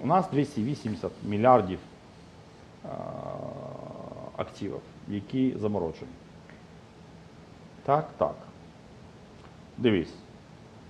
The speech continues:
давай так, ми ці гроші віддаємо в Україну.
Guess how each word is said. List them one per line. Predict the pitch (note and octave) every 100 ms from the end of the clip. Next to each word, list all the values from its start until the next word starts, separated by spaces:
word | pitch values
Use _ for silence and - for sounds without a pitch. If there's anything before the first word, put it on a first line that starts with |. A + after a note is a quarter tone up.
| -
давай | B2+ E3+ -
так, | A#2 F2 - - -
ми | C#3
ці | E3+ D3
гроші | A2 A#2 F#2 - - - - -
віддаємо | A2+ A#2+ B2+ A2+ F#2+
в | G#2
Україну. | A#2 G#2 E2